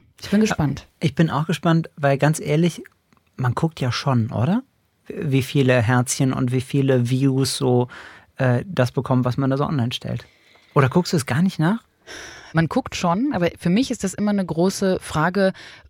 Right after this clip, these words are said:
Speaker 1: was der Inhalt denn, äh, bewirken soll. Also Beispiel, auf Twitter würde ich sagen, schaue ich mir an, ob vielleicht mein, ähm, mein Statement, meine Idee oder mein, mein Witz, äh, Anklang gefunden hat. Ob das andere auch so sehen oder womöglich auch nicht, ob ich eine Diskussion ausgelöst habe.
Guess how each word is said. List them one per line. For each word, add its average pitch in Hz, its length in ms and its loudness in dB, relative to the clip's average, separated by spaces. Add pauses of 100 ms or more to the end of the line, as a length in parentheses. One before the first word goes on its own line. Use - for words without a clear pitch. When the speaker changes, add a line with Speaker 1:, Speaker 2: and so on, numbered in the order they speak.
(120)
Speaker 1:
was 175 520 0
der 180 140 2
Inhalt 180 440 2
denn, 165 320 0
äh, 160 180 0
bewirken 147 380 2
soll. 143 240 -4
Also 151 300 2 (120)
Beispiel, - 600 2
auf 165 340 2
Twitter 202 480 0
würde 175 200 2
ich - 120 -4
sagen, 180 460 0 (240)
schaue 180 200 4
ich 196 120 0
mir 185 180 2
an, 196 320 0 (240)
ob 180 140 2
vielleicht 170 420 -2
mein, 170 640 0
ähm, 156 400 0
mein 139 140 0
Statement, 214 460 -2
meine 147 200 0
Idee 175 580 2
oder 139 280 -2
mein, 135 440 -2
mein 151 260 0
Witz, - 300 -2 (460)
äh, - 60 -10 (100)
Anklang 170 320 4
gefunden 135 440 -2
hat. - 220 -6
Ob 151 80 -2
das 165 140 2
andere 175 340 0
auch 240 140 -2
so 214 160 0
sehen 180 320 2
oder 180 220 6
womöglich 160 340 0
auch 139 100 -4
nicht, 240 260 0
ob 151 120 0
ich 139 40 2
eine 151 80 4
Diskussion 151 380 0
ausgelöst 165 540 -4
habe. 151 320 0